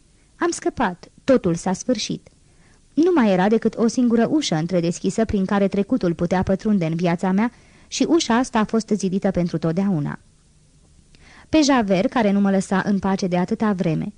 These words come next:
al cărui instinct de temut părea că mă descoperise, care mă descoperise într-adevăr și care mă urmărea pretutindeni,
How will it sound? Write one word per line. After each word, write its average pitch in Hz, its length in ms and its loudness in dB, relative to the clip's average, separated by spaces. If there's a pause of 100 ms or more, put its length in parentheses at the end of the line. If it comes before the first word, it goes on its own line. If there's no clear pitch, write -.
(220)
al 254 180 4
cărui 269 280 2
instinct 262 400 0
de 220 140 2
temut 214 380 0
părea 196 260 2
că 190 120 -2
mă 185 120 2
descoperise, 180 840 -2 (320)
care 277 200 2
mă 269 120 4
descoperise 226 640 0
într-adevăr 202 640 0
și 196 140 -4
care 196 240 0
mă 202 160 2
urmărea 196 400 2
pretutindeni, 196 760 -2